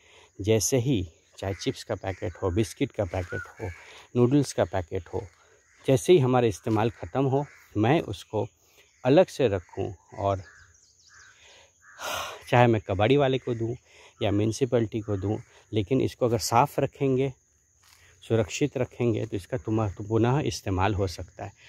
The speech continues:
और इस तरीके से पर्यावरण को प्रदूषित होते हुए भी बचा सकते हैं। इसका उपाय है ये इको ब्रिक।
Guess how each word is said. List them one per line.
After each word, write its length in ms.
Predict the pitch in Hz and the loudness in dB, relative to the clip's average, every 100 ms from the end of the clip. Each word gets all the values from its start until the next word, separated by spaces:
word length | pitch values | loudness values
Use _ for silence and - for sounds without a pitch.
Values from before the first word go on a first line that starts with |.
| - - | -18 -4
और 100 | 123 180 | -2 0
इस 200 | - - | -2 0
तरीके 300 | 120 110 107 | 0 0 -4
से 140 | 107 | -6
पर्यावरण 640 | - 101 110 113 127 135 123 - _ _ | -6 0 2 4 2 2 -2 -12 _ _
को 100 | 107 | -8
प्रदूषित 560 | 110 98 113 - 123 - | -4 -4 -4 -4 -8 -4
होते 300 | 101 90 120 | -4 -2 0
हुए 280 | 107 104 120 | 2 2 2
भी 100 | 123 | 0
बचा 300 | 110 87 95 | -2 -2 -4
सकते 420 | 87 90 - - | -6 -12 -14 -12
हैं। 180 | 90 - - - 127 | -10 -10 -16 -10 -8
इसका 240 | - 190 - | -2 -2 0
उपाय 320 | 117 127 147 | -2 0 0
है 320 | 127 104 113 - _ - - 104 | 0 -2 -4 -10 _ -20 -12 -4
ये 280 | 107 87 - _ _ _ _ _ - - - | -2 -2 -6 _ _ _ _ _ -20 -20 -10
इको 240 | 110 123 | -4 -2
ब्रिक। 260 | 95 90 - | 0 -4 -6